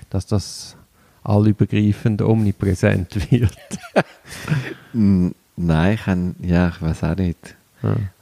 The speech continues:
Speaker 2: Ich kann mir das irgendwie, aber es ist ein interessanter Punkt, ja. Das
Speaker 1: Oder man fragt sich,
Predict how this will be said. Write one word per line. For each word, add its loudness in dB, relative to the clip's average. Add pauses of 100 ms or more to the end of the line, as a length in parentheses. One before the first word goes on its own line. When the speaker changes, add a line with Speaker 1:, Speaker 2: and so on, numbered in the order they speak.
(180)
Speaker 2:
Ich -16
kann 0
mir 0
das -6
irgendwie, -4
aber 4
es 0
ist 0
ein 2
interessanter -2
Punkt, -4
ja. -2
Das -4
Speaker 1:
Oder 2
man 4
fragt 2
sich, -6